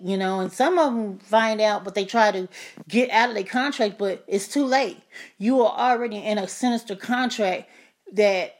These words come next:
you know, preyed on something that you really direly need. 'Cause, you know, these people are like sharks in the water.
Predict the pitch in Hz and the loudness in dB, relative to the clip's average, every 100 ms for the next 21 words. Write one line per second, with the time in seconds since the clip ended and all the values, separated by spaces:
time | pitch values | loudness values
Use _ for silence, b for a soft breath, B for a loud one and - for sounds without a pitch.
0 | - 208 208 196 180 175 165 - 262 262 | -2 0 0 0 0 -2 -6 -4 2 4
1 | 254 226 214 - 220 214 208 190 180 165 | 4 2 -2 -6 -2 0 0 0 -2 -4
2 | 165 b b - - - - - 269 247 | -10 b b -18 -16 -16 -16 0 2 2
3 | 240 233 220 190 - 220 190 214 226 196 | 0 -4 -2 -2 -4 -4 0 2 2 2
4 | 202 208 208 190 190 220 233 185 165 214 | 2 2 0 -2 -2 0 -2 -4 -4 -2
5 | 202 190 208 196 247 262 247 196 196 185 | -2 -2 -2 0 -2 -2 -4 -2 -2 0
6 | 185 170 - - - 214 185 - 202 190 | 0 -2 -6 -8 0 2 2 -2 -6 -4
7 | 170 185 208 185 | -2 2 2 0